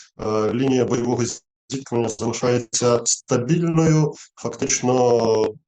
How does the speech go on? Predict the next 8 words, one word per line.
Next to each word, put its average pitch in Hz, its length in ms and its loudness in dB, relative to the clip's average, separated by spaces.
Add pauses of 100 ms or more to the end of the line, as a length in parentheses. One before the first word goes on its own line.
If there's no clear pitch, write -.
за 113 320 -4
невеликими 120 1000 -2
винятками, 117 880 -4 (680)
в, 110 100 -8
ну, 101 480 -2
динаміки 113 800 2 (340)
її 117 680 2
немає, 120 880 4